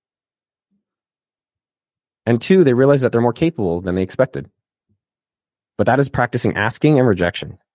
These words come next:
And then when you start doing it on your job for a raise, changing jobs when you're applying, starting a business, getting a wife,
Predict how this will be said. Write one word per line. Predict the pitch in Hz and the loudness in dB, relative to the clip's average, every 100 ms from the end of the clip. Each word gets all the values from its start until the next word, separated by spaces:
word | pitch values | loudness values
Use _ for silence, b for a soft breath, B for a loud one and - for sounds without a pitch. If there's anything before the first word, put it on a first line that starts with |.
| 113 | 0
And | 139 | 2
then | 139 | 2
when | 139 | 2
you | 135 | 2
start | - 139 | 0 0
doing | 131 135 | 2 2
it | 123 | 2
on | 110 | 2
your | 101 | 0
job | 90 87 87 131 143 139 | 0 0 0 -2 -4 -8
for | - | -2
a | 87 | 0
raise, | 80 87 131 - - _ _ _ _ | 2 2 2 -2 -14 _ _ _ _
changing | - 104 123 135 | -2 0 0 2
jobs | 135 143 | 2 2
when | 127 | 0
you're | 85 | -4
applying, | - 82 90 143 160 _ _ _ _ _ _ _ _ _ _ _ _ _ _ | -4 -4 -2 -2 -4 _ _ _ _ _ _ _ _ _ _ _ _ _ _
starting | _ 101 110 | _ 0 2
a | |
business, | 85 98 156 175 - _ _ _ _ | 2 2 0 -2 -10 _ _ _ _
getting | 98 110 | 2 4
a | 98 | 4
wife, | 87 113 170 _ | 4 2 0 _